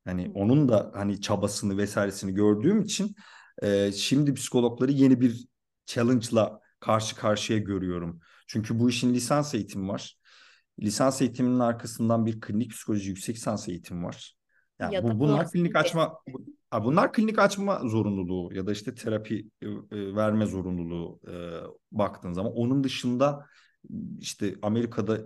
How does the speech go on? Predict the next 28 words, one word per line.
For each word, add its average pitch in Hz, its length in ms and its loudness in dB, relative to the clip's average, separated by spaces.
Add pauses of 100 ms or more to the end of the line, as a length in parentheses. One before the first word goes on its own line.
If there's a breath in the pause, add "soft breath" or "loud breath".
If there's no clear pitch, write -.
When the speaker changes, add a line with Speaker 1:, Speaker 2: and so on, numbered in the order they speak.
(100)
Speaker 1:
işte - 220 -12
yüzlerce 98 520 -2
saat 95 400 -4
işte - 180 -16
koçluk - 340 -10
eğitimi 98 360 -6
alıyorlar 101 240 -2
falan 110 340 -2
dedin. 113 260 -4
Yani 104 320 -2 (800 loud breath)
psikologların 113 640 -2
bahsettiğim 113 640 0
bu 110 140 0
iki 110 340 -2
lisans 127 340 -6
ve 120 40 0
yüksek - 280 -6
lisans 117 300 -4
haricinde 104 800 0 (160)
yani 90 220 -6
katıldıkları 98 800 -6
işte - 220 -18
sertifika 95 520 -12
programları, 95 640 -6
eğitimler 98 760 -6
bilmem 104 280 -2
ya 90 180 -8
bunlar 113 340 2